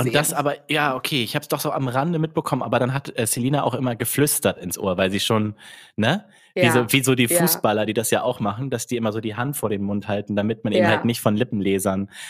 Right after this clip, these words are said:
Speaker 1: quasi <laughs> nachträglich, ähm,
Speaker 2: Ja.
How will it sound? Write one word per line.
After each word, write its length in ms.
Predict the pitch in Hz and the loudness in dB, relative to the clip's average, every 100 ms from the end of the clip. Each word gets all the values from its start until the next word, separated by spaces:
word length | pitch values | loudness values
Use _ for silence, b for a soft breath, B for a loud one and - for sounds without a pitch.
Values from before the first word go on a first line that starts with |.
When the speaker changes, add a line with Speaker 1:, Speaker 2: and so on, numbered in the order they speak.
| B - | B -2
Speaker 1:
quasi 440 | 113 104 104 101 | 0 2 0 0
<laughs> 20 | |
nachträglich, 1080 | 104 107 - - 156 - 143 185 190 180 - 226 269 247 196 143 - | 0 -2 2 2 4 2 2 2 2 0 -2 -2 -2 -2 -4 -6 -2
ähm, 380 | 123 113 110 | 0 0 2
Speaker 2:
Ja. 420 | - 214 185 - | 4 4 2 0